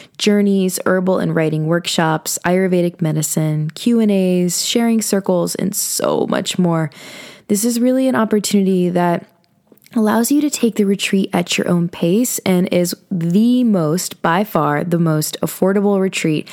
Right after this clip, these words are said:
I've ever been able to offer since we are doing this online.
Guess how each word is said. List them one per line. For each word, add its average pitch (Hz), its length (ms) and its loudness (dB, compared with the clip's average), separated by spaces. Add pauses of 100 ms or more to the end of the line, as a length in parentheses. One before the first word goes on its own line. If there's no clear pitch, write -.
(260)
I've 160 140 0
ever 175 260 2
been 175 140 0
able 160 300 0
to - 160 -6
offer 151 360 0
since - 320 -4
we 151 140 -2
are 147 80 0
doing 151 320 -2
this 147 400 -4
online. 139 520 -4